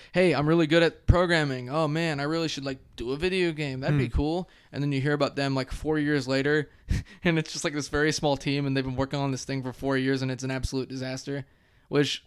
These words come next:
Speaker 1: I mean, sure, it could turn out really well 'cause some people did get away with it and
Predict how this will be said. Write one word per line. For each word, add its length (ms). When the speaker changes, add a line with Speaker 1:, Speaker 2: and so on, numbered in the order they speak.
Speaker 1:
I 60
mean, 360
sure, 360
it 220
could 180
turn 160
out 140
really 180
well 320
'cause 140
some 120
people 220
did 180
get 120
away 160
with 160
it 180
and 260